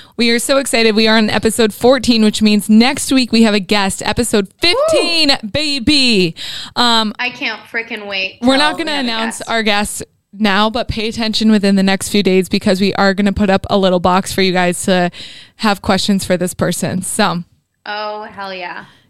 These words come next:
Speaker 1: Yeah.
Speaker 2: It's, and it's a good one.
Speaker 1: It's a
Speaker 2: We're
Speaker 1: good
Speaker 2: really
Speaker 1: one.
Speaker 2: excited.
Speaker 1: You feel
Speaker 2: And
Speaker 1: free
Speaker 2: they
Speaker 1: to ask,
Speaker 2: are
Speaker 1: like, juicy, juicy questions to this person.
Speaker 2: They're even more excited, I
Speaker 1: They,
Speaker 2: think.
Speaker 1: they
Speaker 2: We're
Speaker 1: said
Speaker 2: excited
Speaker 1: nothing's
Speaker 2: that
Speaker 1: off
Speaker 2: there's
Speaker 1: limits.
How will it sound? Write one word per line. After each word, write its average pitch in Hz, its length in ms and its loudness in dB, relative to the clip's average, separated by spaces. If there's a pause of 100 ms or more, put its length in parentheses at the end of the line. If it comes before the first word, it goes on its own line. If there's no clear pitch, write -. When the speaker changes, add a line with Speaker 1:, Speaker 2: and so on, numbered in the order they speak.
Speaker 1:
Yeah. 277 280 0
Speaker 2:
It's, - 80 -8
and 247 100 -4
it's 247 160 -4
a 269 80 -6
good 220 260 -6
one. 185 320 -10
Speaker 1:
It's 208 160 -4
a 254 40 4
Speaker 2:
We're 214 80 0
Speaker 1:
good 214 160 0
Speaker 2:
really 185 80 2
Speaker 1:
one. 175 160 0
Speaker 2:
excited. 196 720 -6 (120)
Speaker 1:
You 233 280 0
feel 247 220 0
Speaker 2:
And 240 80 -4
Speaker 1:
free 277 160 0
Speaker 2:
they 269 60 2
Speaker 1:
to 202 40 0
ask, 214 280 0
Speaker 2:
are 220 40 -8
Speaker 1:
like, 220 320 -4
juicy, 214 480 2
juicy 180 380 0
questions 175 560 -2
to - 140 0
this - 200 -2
person. 180 400 -4
Speaker 2:
They're 254 260 -2
even 233 360 -8
more 208 180 -6
excited, 190 480 -12
I 190 60 -8
Speaker 1:
They, 214 140 2
Speaker 2:
think. - 280 -14 (140)
Speaker 1:
they 233 80 -4
Speaker 2:
We're 226 60 -2
Speaker 1:
said 226 120 2 (240)
Speaker 2:
excited - 40 4
Speaker 1:
nothing's 214 360 0
Speaker 2:
that 196 120 -2
Speaker 1:
off 190 80 -2
Speaker 2:
there's 185 80 -6
Speaker 1:
limits. 170 640 -4